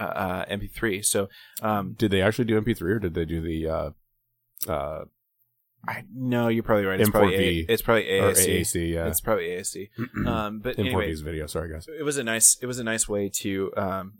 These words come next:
Speaker 1: sort of, like, upgrade the quality of the collection, you know, basically, 'cause, I mean, that, that was an, another thing through some clever trickery. You could just, you know, create a,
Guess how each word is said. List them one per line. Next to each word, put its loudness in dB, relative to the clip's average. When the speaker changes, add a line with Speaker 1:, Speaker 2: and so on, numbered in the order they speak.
Speaker 1:
sort 2
of, -6
like, -2
upgrade -2
the -6
quality 2
of -2
the -8
collection, -8
you -10
know, -6
basically, -6
'cause, -6
I -6
mean, -6
that, 0
that 2
was 0
an, -8
another -4
thing -6
through -2
some -2
clever -2
trickery. -8
You -6
could -10
just, -6
you -2
know, -2
create 0
a, -4